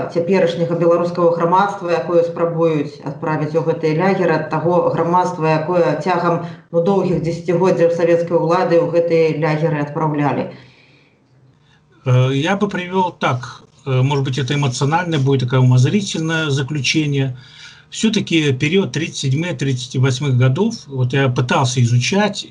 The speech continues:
Speaker 2: очень часто и найти ответ на вопрос, было ли сопротивление сталинскому режиму. И вот в общей сложности из тех там архивно-следственных дел, которые документов не удалось изучить,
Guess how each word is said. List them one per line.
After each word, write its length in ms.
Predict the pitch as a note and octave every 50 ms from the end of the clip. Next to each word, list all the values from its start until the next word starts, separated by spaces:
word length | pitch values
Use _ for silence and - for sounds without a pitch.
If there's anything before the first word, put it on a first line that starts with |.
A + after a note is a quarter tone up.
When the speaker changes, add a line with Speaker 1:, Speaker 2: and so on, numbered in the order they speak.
| - -
Speaker 2:
очень 320 | C3+ C3+ B2+ B2 - C#3+ A#2+
часто 440 | A#2+ - D3 B2+ A#2+ B2 - - -
и 280 | - - D3+ D#3+ D3+ D3+
найти 280 | C#3 C#3+ D3 - - F3
ответ 300 | E3 - E3+ D3+ C3 D#3+
на 80 | D#3+
вопрос, 420 | D#3 D#3 - - C#3 B2 - - - _ _ _ _
было 360 | - A#2 B2 G3+ A#3 B3+ A3+ E3
ли 180 | C3 B2 B2
сопротивление 960 | B2 - B2+ B2 - C3+ B2+ - C3+ B2+ C3 D#3 G3+ A3 G3+ D3 A#2 G2 - - - _ _
сталинскому 640 | - - - - D#3 E3+ F#3+ - - - - E3+ F3
режиму. 460 | E3+ F3+ E3 - E3 C3 - - - - _ _ _ _ _ _ _ _ _ _ _ _ _ -
И 80 | C#3+
вот 180 | C#3 D3 B2+ B2+
в 120 | C#3 C3
общей 280 | G3 A#3 G3 - - D3
сложности 640 | B2 - - F#3 A3+ A#3+ G3 D#3+ C3 B2 - - C#3+
из 140 | C3 - -
тех 260 | - E3 D#3 B2+ B2
там 160 | C#3 C3 B2+
архивно-следственных 880 | B2+ B2 A#2+ D3+ D3 D3+ C3 - - B2+ A#2+ C#3 - - - C3+ A#2+ A2+
дел, 220 | A2 A#2+ A2+ A2
которые 340 | A2+ - A#2+ - A#2+ A2+ A2+
документов 600 | A2+ B2 B2 C#3 C3+ C3 C#3+ D3+ C3+ A#2+ A#2+ -
не 80 | C3 B2+
удалось 400 | B2 A#2+ B2 A#2+ A#2+ A#2+ A#2+ -
изучить, 480 | A2 G#2+ G#2+ G#2+ - F#3 G3 G3 -